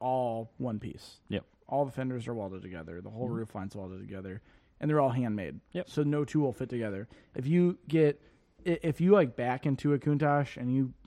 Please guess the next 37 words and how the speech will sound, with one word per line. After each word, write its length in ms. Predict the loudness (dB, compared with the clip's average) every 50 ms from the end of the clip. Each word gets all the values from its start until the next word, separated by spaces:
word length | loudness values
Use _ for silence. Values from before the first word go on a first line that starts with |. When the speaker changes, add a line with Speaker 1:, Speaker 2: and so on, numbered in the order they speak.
| -10
Speaker 1:
like, 220 | -8 -8 -8 -8 -6
crinkle 320 | -4 -4 -2 -2 -2 -4
a 40 | -2
fender, 380 | -2 -2 -2 0 0 0 -2 -4 _ _ _ _ _ _ _ -10
Speaker 2:
Mm-hmm. 200 | -8 -8 -6 -6 -6
Speaker 1:
you're 200 | -6 -4 -4 -4
fucked 320 | -4 2 4 4 4 4 0
for 120 | -6 -8
fifty 260 | -8 -8 -6 -6 -6
thousand 320 | -4 -4 -4 -4 -4 -4 -4
dollars 480 | -4 -6 -8 -10 -10 -12 -14 -16 -20 -20 _ _ _
'cause 220 | -8 -6 -6 -4
you're 40 | -2
Speaker 2:
Yep. 80 | -2 -2
Speaker 1:
gonna 80 | -2
have 100 | -4 -4 -4 -4 -4 -4 -6
to, 20 | -8 -12 -16 -20 -20 -18 -12
yeah, 140 | -10 -10 -10
it's, 160 | -10 -10 -12
like, 100 | -12 -12 -12 -12 -8
gonna 140 | -6 -4 -2
be 100 | -2 -2
like 100 | -4 -6
rebuilding 460 | -6 -8 -6 -6 -4 -4 -4 -4 -6
a 60 | -8
building. 480 | -8 -8 -8 -8 -8 -8 -10 -12 -12 -14 -16 _ _ _ _ -14 -14
Speaker 2:
It's 120 | -6 -4 -4
like 180 | -4 0 0
backing 300 | 0 0 0 0 -2 -2
into 180 | 0 0 0 -2
a 60 | -2
concrete 420 | -2 -4 -6 -4 -4 -6 -8 -8
pillar 260 | -6 -6 -4 -4 -4 -4
with 140 | -4 -6
a 40 | -6
Lotus 280 | -6 -6 -6 -6 -6 -6
Elise. 440 | -6 -8 -6 -8 -8 -10 -10 -14